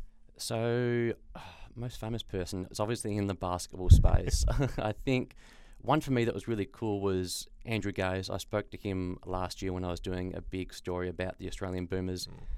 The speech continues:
Speaker 1: and why he's probably not the biggest name, with air quotes going on here, out there. It just harkened back to when I was sitting in Kalgoorlie watching the N B L when I was seven, eight years old. So I think for me, that was
Speaker 2: Mm.
Speaker 1: a really, it was probably bigger in my world than it would be to a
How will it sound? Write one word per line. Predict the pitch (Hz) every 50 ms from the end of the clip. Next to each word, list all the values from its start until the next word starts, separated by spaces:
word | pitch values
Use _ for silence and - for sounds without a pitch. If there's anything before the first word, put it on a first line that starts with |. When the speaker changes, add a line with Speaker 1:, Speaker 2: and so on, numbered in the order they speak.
| - - - - - -
Speaker 1:
and | 113 110
why | 107 117 117 113 113
he's | 110 -
probably | - - - 113 104 104 98
not | 98 98 95 - - 87 - -
the | - 87
biggest | - - - 104 101 104 98 -
name, | 101 98 98 98 98 101 101 98 101 101
with | 92 92 - -
air | 101 95 90
quotes | - - 95 95 - -
going | - 98 92 90 92 95
on | 95 90
here, | 92 95 92 90 - - - - - - - - - - - -
out | 120 117 120 - -
there. | 117 117 120 127
It | - -
just | 113 104 - - -
harkened | - 110 110 104 - - 101 90
back | - 98 98 - -
to | - 101
when | 95 101 95
I | 92 92
was | 92 95 -
sitting | - - 101 95 95 95 95 -
in | - 107 101 -
Kalgoorlie | - 95 92 90 95 95 95 95 95 92
watching | 90 98 - - - 98 95 92 92 - - - - - - - - - -
the | 98 98 104
N | 101 92
B | 101 98
L | 95 92
when | 92 95
I | 92
was | 90 92
seven, | - - 104 92 95 92
eight | 90 90 -
years | 90 92 87 85
old. | 90 90 90 87 87 87 -
So | - 101 -
I | 95
think | - 131 - - -
for | - 107
me, | 101 98 104 101 98 95 107 117
that | - 110 - -
was | 107 92
Speaker 2:
Mm. | 98
Speaker 1:
a | 95
really, | 92 95 95 98 95 92 95 92 87 - - - - - - - - - - - -
it | 135
was | 123 -
probably | - 135 120 101
bigger | 95 - 113 107 104 104
in | 101 104
my | 104 107 113 113
world | 107 117 143 175 180 113
than | 104
it | - -
would | 104 98 -
be | - 95
to | 90 -
a | 95